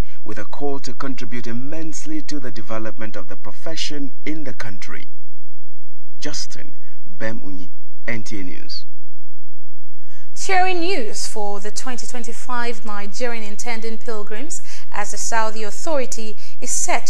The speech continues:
Speaker 2: to spend three hundred billion naira for the upgrade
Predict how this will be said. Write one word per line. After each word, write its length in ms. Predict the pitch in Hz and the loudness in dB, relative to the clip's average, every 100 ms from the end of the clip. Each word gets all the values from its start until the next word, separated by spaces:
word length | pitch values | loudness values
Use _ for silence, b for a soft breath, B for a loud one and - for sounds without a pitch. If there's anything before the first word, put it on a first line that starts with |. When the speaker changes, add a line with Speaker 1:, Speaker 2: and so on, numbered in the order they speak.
| - | 0
Speaker 2:
to 100 | 220 | 0
spend 380 | - 233 220 | 0 0 0
three 360 | 214 - 302 302 | 0 0 0 0
hundred 580 | - 254 240 233 214 - | 0 0 0 0 0 0
billion 440 | 269 277 269 269 | 0 0 0 0
naira 440 | 240 214 196 196 180 B B | 0 -2 0 0 0 B B
for 160 | - 311 | 0 0
the 140 | 285 | 0
upgrade 560 | 330 370 254 247 226 | 0 0 0 0 0